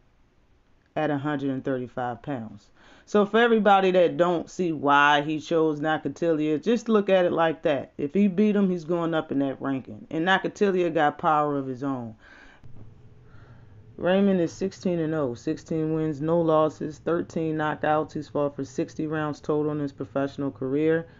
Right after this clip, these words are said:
His knockout rating is eighty-one point twenty-five percent. He's been pro for seven years. He's twenty-five years old. He's five eight, and he's from Cali. Um, the height and reach of Nakatilia was not listed,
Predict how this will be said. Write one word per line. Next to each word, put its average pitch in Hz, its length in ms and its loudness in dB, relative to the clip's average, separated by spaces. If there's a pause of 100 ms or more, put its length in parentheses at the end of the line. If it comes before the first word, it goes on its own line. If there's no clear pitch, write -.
(160)
His 139 120 -4
knockout 156 480 0
rating 143 300 0
is 135 220 -4
eighty-one 151 680 -2 (280)
point 151 280 -4
twenty-five 147 560 0
percent. 165 420 -4
He's 143 120 -4
been 143 160 -4
pro 143 240 -2
for 139 120 -8
seven 170 520 0
years. 151 420 -2 (340)
He's 160 200 -6
twenty-five 165 680 2
years 147 260 -2
old. 139 220 0
He's 139 180 -4
five 156 360 2 (120)
eight, 190 360 0 (280)
and 160 140 -2
he's 156 160 -6
from 143 160 -4
Cali. 123 560 -4 (360)
Um, 175 340 0
the 160 100 2
height 214 280 2
and 170 140 0
reach 170 280 0
of 147 220 2
Nakatilia 147 720 0
was 120 200 -8
not 135 240 -2
listed, 123 400 -8